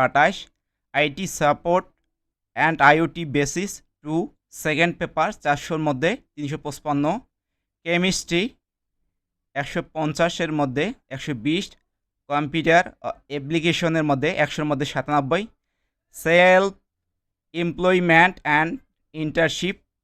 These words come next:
পঞ্চাশের মধ্যে তেতাল্লিশ, ইঞ্জিনিয়ারিং, ড্রয়িং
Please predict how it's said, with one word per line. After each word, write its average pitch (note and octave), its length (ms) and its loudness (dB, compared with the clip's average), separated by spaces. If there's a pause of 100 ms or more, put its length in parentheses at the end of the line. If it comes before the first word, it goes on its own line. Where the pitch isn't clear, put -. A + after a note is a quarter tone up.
(300)
পঞ্চাশের D#3+ 680 -2
মধ্যে D3+ 240 0 (1600)
তেতাল্লিশ, E3 580 2 (720)
ইঞ্জিনিয়ারিং, E3 600 0 (1900)
ড্রয়িং F3 300 6